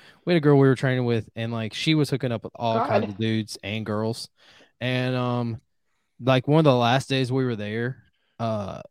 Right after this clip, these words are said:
Speaker 1: she had on a pair of jeans with lots of holes in them.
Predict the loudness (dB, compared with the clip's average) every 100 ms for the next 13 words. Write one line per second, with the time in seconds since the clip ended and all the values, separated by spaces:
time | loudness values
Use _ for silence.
0 | _ _ -8 -2 2 4 4 2 0 0
1 | 2 0 -4 _ _ _ -10 -6 -6 -8
2 | -14 _ -8 -4 -2 -2 -4 -10 -6 -4
3 | -4 -6 -8 -10